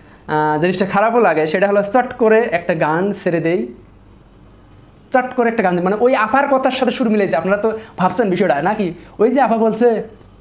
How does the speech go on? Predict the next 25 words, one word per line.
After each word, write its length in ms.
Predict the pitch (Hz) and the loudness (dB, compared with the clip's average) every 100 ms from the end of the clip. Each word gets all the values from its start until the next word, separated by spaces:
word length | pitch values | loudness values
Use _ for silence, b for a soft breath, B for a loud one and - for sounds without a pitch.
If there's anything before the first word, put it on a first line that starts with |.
| - - - - - - - - - - - - - - | -20 -20 -20 -20 -20 -20 -20 -20 -20 -20 -20 -20 -20 -18
"ভাইয়া 320 | 156 165 214 220 | -4 0 2 2
আমি 320 | 185 180 196 | 0 -2 0
দেশের 260 | 185 196 | 0 0
কাছাকাছি 340 | 220 220 240 247 | 0 0 0 0
আছি, 160 | 202 | -2
চট 260 | 214 302 - | 0 0 0
করে 220 | 320 269 | 2 2
ঢুকে 200 | 233 233 | 2 2
যাবো", 280 | 196 160 156 - - b b b | 0 -2 -6 -12 -20 b b b
সেই 160 | - 208 | -4 0
আপার 280 | 196 233 220 | 0 0 2
ডায়লগটা 280 | 240 240 | 2 2
এখানে 220 | 240 214 208 | 0 0 0
দিছে, 260 | 180 147 143 B B - | -2 -4 -10 B B -6
বলে, 120 | 190 196 | -4 -2
"চট 240 | 262 240 - | 0 0 0
করে 200 | 233 247 | 2 4
একটা 220 | 277 262 | 4 2
গান 240 | 185 190 | 0 0
ছেড়ে 200 | 208 208 | 0 0
দেই", 160 | 202 214 | 2 0
মানে 140 | 208 | 0
কেমনে 360 | 202 240 262 302 | 0 2 2 4
মাইরা 220 | 220 196 | 2 2
দিল। 180 | 180 165 | 0 -2